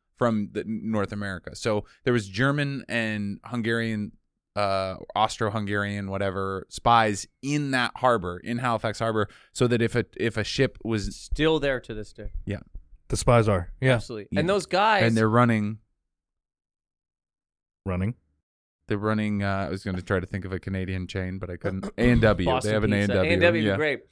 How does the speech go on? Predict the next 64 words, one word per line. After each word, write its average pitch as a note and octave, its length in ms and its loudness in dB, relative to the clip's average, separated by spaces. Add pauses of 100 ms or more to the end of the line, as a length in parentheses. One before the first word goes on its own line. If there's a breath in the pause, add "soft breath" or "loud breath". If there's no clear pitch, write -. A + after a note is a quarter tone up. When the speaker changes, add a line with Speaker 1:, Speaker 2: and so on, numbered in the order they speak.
(120)
Speaker 3:
Yeah. F2+ 340 0
Speaker 2:
Used - 120 -16
to C3 60 -8
work C3+ 120 -6
at A#2+ 60 -6
A - 20 -4
and A2+ 100 -8
W. G#2+ 340 -8
Um, C#3+ 480 0 (460)
the, D#3 220 2
uh, C#3+ 340 4
those C#3+ 260 -2
guys F3 340 4
that D#3 120 0
were C#3+ 80 -2
on D3 140 2
that C#3 180 -2
ship F#3+ 520 0
knew D#3+ 540 4
that B2+ 160 -2
it B2+ 60 -6
was B2 180 -8
an B2+ 100 -4
ammunition A#2+ 480 -8
ship, A2+ 320 -6
Speaker 1:
Yeah. A#2 180 4
Speaker 2:
ammunition F#2 220 -2
ship - 80 -10
or A#2 140 -4
Speaker 1:
They C#3+ 120 8
got C#3 80 8
Speaker 2:
whatever. B2 80 4
Speaker 1:
the A#2 100 2
fuck B2 280 0
out B2 160 6
of G#2 80 0
Speaker 2:
They A2+ 80 2
Speaker 1:
there. C3+ 80 -2
Speaker 2:
bailed. F3 320 6 (200)
Told A3 260 6
nobody. G3+ 420 6
They E3+ 120 6
ran F3 260 4
into F#3 160 2
Dartmouth. E3 560 4 (380)
Speaker 1:
Yeah. G2 240 0
Speaker 2:
They D#3 80 6
just C#3+ 180 -2
left. D#3 320 6
Speaker 3:
Wait, D#3 140 8
so E3 100 2
they D#3 140 8
just D#3 280 2
hopped C3+ 300 4
off C3 160 6
the C3+ 80 -2
boat A2+ 160 8
Speaker 1:
Well, E3 200 10
okay, D3+ 180 6
Speaker 3:
and C3+ 120 2
Speaker 1:
let's B2+ 240 4
Speaker 2:
left. C#3 220 6
Speaker 1:
say - 100 -18
the B2+ 160 4